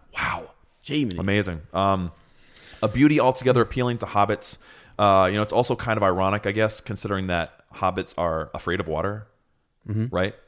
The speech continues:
Speaker 1: And she's
Speaker 2: Yeah.
Speaker 1: a river daughter, but I guess little rivers are okay. So
Speaker 2: Yeah, yeah, yeah.
Speaker 1: that's, yeah, so
Speaker 2: Right.
Speaker 1: that's all right. So.
Speaker 2: <laughs>
Speaker 1: And then the, uh, there's
Speaker 2: Uh.
Speaker 1: another, uh,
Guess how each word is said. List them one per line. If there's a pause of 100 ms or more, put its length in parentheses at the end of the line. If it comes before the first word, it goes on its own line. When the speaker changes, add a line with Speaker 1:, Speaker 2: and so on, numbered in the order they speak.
(160)
Speaker 1:
And
she's
Speaker 2:
Yeah.
Speaker 1:
a
river
daughter,
but
I
guess
little
rivers
are
okay.
So
Speaker 2:
Yeah,
yeah, (140)
yeah.
Speaker 1:
that's,
yeah,
so
Speaker 2:
Right.
Speaker 1:
that's
all
right.
So. (420)
Speaker 2:
<laughs> (200)
Speaker 1:
And
then
the,
uh,
there's
Speaker 2:
Uh.
Speaker 1:
another, (300)
uh,